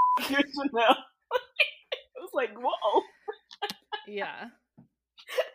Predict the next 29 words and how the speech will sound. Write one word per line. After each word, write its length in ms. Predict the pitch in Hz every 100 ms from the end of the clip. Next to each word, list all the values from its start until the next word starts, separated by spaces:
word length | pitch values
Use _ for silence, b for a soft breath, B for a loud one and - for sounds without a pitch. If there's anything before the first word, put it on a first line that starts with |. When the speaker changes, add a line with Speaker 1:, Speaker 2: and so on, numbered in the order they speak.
| -
Speaker 1:
<laughs> 1800 | 359 - - 427 - 427 - _ - - _ _ _ - - - _ -
All 100 | 311
right, 240 | 320 311
we 80 | 311
get 160 | 208 262
it. 340 | 427 403 415 415 _ _ _ _ _ _ _ _ _
Speaker 2:
I 140 | - 220
just, 180 | 226 220
Speaker 1:
Um, 60 |
Speaker 2:
like, 360 | 415 427 - - _ _ -
I 100 | 254
can't 360 | 240 226 277 226
believe, 480 | 349 233 214 214 - _ _ _ _ _ _ _ _ _ _ _ _ _ _ _ _ _ _ _ _ _ -
I 400 | 226 262 320 311 -
love 360 | 196 180 165
Converse 460 | - 165 - - -
High, 260 | - - -
okay? 420 | 196 214 185 185 -
Even 280 | - 233 240
before, 320 | 240 - 220 196
like, 400 | 170 165 - - _
I 380 | 185 180 180 170 - _ _ _ _ _ _ _ _ -
<laughs> 260 | - 262 247
really 440 | 269 254 233 -
got 300 | 190 175 175
it, 220 | 208 240
let's 240 | 247 262 -
say, 240 | 285 277
like, 300 | 262 202 196